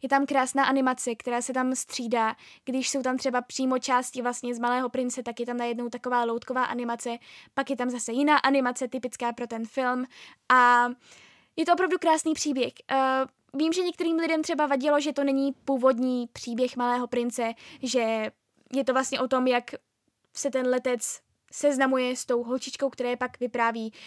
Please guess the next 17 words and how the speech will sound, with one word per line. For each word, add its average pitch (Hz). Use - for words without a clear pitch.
ten 262
příběh 254
Malého 254
prince, 233
ale 247
vlastně 302
mi 277
to 330
vůbec 285
nevadilo, 269
protože 320
ta 339
podstata 320
tam 320
zůstala, 277
ten 262
hlavní 262